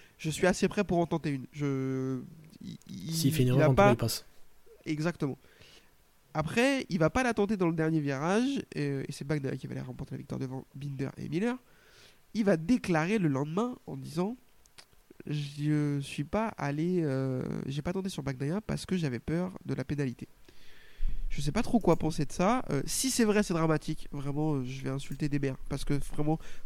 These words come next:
Speaker 1: vous êtes en train d'enculer le sport. C'est tout ce que vous faites. Je pense que c'est je suis pas sûr que ce soit très vrai, parce que, hum,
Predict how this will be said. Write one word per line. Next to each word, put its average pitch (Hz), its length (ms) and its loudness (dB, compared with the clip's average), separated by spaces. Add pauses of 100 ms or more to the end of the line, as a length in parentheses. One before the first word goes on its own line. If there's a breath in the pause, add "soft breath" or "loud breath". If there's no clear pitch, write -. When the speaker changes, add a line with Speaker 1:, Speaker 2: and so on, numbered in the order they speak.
Speaker 1:
vous 147 120 0
êtes 151 100 0
en 143 80 0
train 147 160 0
d'enculer 151 320 2
le - 60 12
sport. - 340 6 (320)
C'est 156 80 -2
tout 165 80 -2
ce 170 80 -2
que - 80 2
vous 156 80 4
faites. 165 300 -2 (880 soft breath)
Je 160 200 6
pense 302 320 6
que 208 760 12
c'est 170 920 0 (260)
je - 80 -6
suis 147 100 -4
pas 339 140 0
sûr 330 140 -2
que 285 60 -6
ce - 60 -8
soit 180 100 6
très - 180 2
vrai, 151 240 0 (340 loud breath)
parce - 160 -4
que, 151 300 6
hum, 139 260 -10